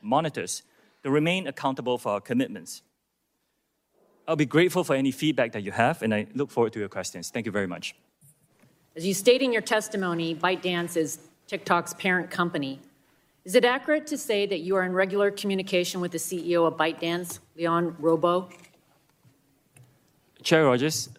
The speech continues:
Speaker 1: yes, uh, I am in
Speaker 2: Thank you.
Speaker 1: communication with him.
Speaker 2: Okay.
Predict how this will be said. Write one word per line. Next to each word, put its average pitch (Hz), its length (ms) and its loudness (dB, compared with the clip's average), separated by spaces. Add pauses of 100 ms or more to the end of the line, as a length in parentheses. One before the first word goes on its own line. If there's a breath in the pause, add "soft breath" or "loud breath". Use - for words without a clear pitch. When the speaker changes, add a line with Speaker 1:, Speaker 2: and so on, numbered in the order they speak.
(160)
Speaker 1:
yes, 123 520 0 (260)
uh, 104 240 0
I 113 80 2
am 123 180 4
in 117 380 0
Speaker 2:
Thank 185 240 -10
you. 208 80 0
Speaker 1:
communication 110 440 0
with 87 100 -8
him. 78 100 -16 (120)
Speaker 2:
Okay. 170 160 -16